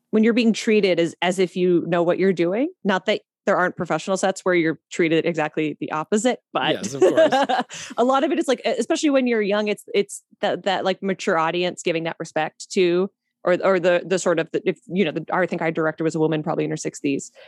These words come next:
Speaker 1: um, but her treating us like we had a good handle on it. We knew what we were doing. We were doing the scansion. We had to, we had a special dictionary to look up, like,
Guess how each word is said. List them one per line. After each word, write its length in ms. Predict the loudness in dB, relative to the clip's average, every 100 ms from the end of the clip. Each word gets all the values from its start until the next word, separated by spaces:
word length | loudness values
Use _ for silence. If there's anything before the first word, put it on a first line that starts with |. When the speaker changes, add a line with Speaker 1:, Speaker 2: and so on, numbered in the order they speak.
| _ -4
Speaker 1:
um, 300 | -2 -2 -2
but 160 | -4 0
her 320 | 2 4 4
treating 440 | 2 2 2 2
us 240 | 0 -4 -4
like 140 | -8 -4
we 420 | 2 4 4 0 _ _
had 160 | -4 -2
a 40 |
good 140 | 0
handle 280 | 0 0 0
on 120 | 0
it. 80 | -2
We 100 | -2
knew 160 | 2 4
what 100 | 4
we 60 |
were 120 | 4 2
doing. 460 | 2 2 2 0
We 80 | -2
were 80 | -4
doing 360 | 0 2 2
the 60 | -2
scansion. 680 | -4 -2 -2 -2 -2 -2 -2
We 100 | -4
had 220 | -4 -4
to, 60 | -2
we 60 | 0
had 60 |
a 20 |
special 320 | 0 -4 -6 -6
dictionary 720 | -6 -4 0 2 2 2 0
to 120 | 0
look 200 | 0 0
up, 160 | -2 -2
like, 200 | -2 -4